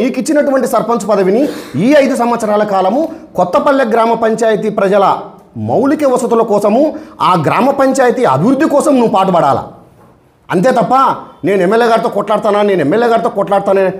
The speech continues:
అనే పబ్లిసిటీ కోసమా నువ్వు? దానికేనా నీకు ఈ గ్రామ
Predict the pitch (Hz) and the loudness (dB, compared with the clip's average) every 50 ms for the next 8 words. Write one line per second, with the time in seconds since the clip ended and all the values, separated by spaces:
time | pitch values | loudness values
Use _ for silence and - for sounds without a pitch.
0 | - - - - 165 180 190 180 185 - 123 131 160 220 285 - 320 277 294 - | -12 -14 -6 -2 0 0 0 0 -2 -2 -2 0 2 2 2 2 2 2 2 0
1 | 226 208 196 165 185 254 349 427 330 226 196 - - - - - - - _ - | 0 0 0 0 0 0 0 0 0 -2 -4 -6 -10 -18 -20 -20 -20 -20 _ -20
2 | - _ _ _ _ - - 110 143 175 226 247 220 269 262 285 311 302 233 254 | -20 _ _ _ _ -12 -4 -2 0 2 2 2 2 2 2 2 2 0 0 0
3 | 247 190 180 208 226 262 | -2 0 0 0 2 2